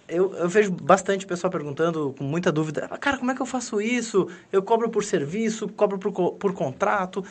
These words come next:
deixo a conta do cara, eh, eh, deixo a infraestrutura do cara na minha conta, na conta do cliente",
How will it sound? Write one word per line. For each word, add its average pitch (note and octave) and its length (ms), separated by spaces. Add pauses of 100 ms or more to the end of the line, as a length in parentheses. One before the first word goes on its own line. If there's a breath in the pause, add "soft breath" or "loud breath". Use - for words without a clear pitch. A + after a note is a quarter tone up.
(160 loud breath)
deixo G#3+ 240
a F#3+ 60
conta G#3 320
do F#3 100
cara, E3 800
eh, D3+ 140
eh, D3+ 40
deixo D3+ 460
a C#3 80
infraestrutura F#3 500
do F3+ 80
cara F#3 160
na E3+ 120
minha C#3+ 100
conta, G#3 420
na F3+ 60
conta G3 240
do F3+ 80
cliente", G#3+ 720